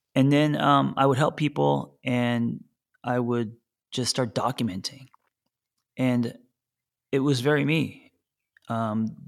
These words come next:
that, that experience of being single and then, um, building my life like that, uh, felt very empowering. Now, I was also lonely.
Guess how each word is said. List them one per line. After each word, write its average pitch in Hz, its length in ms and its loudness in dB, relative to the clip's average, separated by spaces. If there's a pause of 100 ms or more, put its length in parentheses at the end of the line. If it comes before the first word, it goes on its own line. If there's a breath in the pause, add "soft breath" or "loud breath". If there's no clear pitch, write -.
that, 117 380 -4
that 120 200 -2
experience 120 680 -2
of 110 480 -6
being 110 240 -2
single 117 680 -2 (720 loud breath)
and 113 240 2
then, 107 400 0
um, 104 520 -8 (640)
building 120 320 2
my 110 140 0
life 110 320 -2
like 110 200 -8
that, 107 280 -6 (120)
uh, 101 320 -10 (100)
felt 113 200 -2
very 107 220 -4
empowering. 95 680 -8 (1800)
Now, 113 480 2 (480 loud breath)
I 104 160 -2
was 101 200 -6
also 110 460 0
lonely. 113 560 0